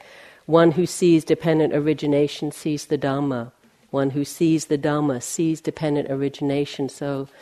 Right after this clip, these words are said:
there's a way in which they're very interlinked, that this is a,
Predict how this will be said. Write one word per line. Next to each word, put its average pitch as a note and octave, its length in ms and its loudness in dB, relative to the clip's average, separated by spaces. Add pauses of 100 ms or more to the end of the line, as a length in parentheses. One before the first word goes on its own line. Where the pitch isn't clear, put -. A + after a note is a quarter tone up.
(260)
there's D3+ 220 0
a D#3+ 80 2
way D#3+ 280 2
in D#3+ 140 2
which D#3 260 -4
they're D3 360 -2 (200)
very F#3 540 -4
interlinked, C#3+ 960 -6
that C#3 240 -16
this E3 300 -12
is D3+ 240 -6
a, D3 200 -8